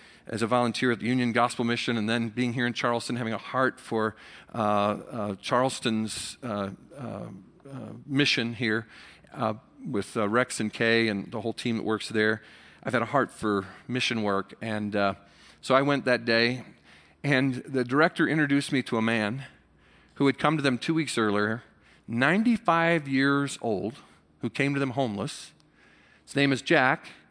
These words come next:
He's a ninety-five-year-old World War Two veteran who was homeless. A lot of it was some confusion he created with the V A, and they've helped him smooth that out, and I spent some time, and they've been there two weeks living in a shelter with all these other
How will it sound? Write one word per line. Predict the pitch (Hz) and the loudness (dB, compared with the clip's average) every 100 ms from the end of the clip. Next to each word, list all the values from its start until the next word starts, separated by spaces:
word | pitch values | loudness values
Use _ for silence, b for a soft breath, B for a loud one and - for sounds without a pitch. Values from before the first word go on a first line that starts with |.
| b b - | b b -8
He's | 123 | -2
a | 123 | 0
ninety-five-year-old | 135 175 220 175 160 151 143 131 123 | 2 2 2 2 2 2 2 2 0
World | 117 143 175 165 | 0 2 2 0
War | 151 147 | 0 0
Two | 143 151 143 | 0 0 0
veteran | 123 104 104 104 101 - | 2 2 2 -2 -6 -4
who | 117 | -2
was | 107 | -2
homeless. | 113 98 - - - _ _ _ _ _ _ _ _ _ _ _ b b b b - | -4 -6 -8 -10 -18 _ _ _ _ _ _ _ _ _ _ _ b b b b -18
A | - | 0
lot | 151 170 | 4 6
of | 156 | 6
it | |
was | 139 | 4
some | - 127 | 2 0
confusion | 135 127 156 160 139 | 0 0 2 4 2
he | 147 | 0
created | - 139 131 135 | 2 4 4 4
with | 123 127 | 2 0
the | |
V | 120 131 127 | 4 4 6
A, | 131 135 131 | 6 6 4
and | 117 | 2
they've | 123 120 | 0 2
helped | 139 - | 0 0
him | 131 | -4
smooth | - 139 131 | -2 -2 0
that | 127 127 | 2 2
out, | 135 135 | 4 2
and | 127 | 0
I | 131 | -2
spent | - 143 | -2 -2
some | 131 | -2
time, | 139 131 | 0 0
and | 135 | 0
they've | 127 | 0
been | 175 | 0
there | 151 | 0
two | - 233 | -2 -2
weeks | 214 165 - - B | 0 0 -2 -12 B
living | 175 202 202 | 2 4 4
in | 165 | 2
a | |
shelter | - 165 160 | 2 0 0
with | 131 | 2
all | 139 196 | 2 4
these | 208 175 | 2 2
other | 185 170 | 4 2